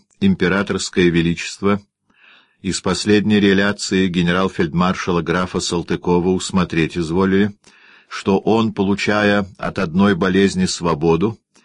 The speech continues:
не только, однако ж, в крайней слабости и час от часу хуже себя находит,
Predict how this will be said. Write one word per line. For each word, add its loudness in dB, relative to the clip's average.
не 2
только, 2
однако -2
ж, -12
в -20
крайней 0
слабости -4
и -2
час -2
от 2
часу -2
хуже 0
себя -2
находит, -2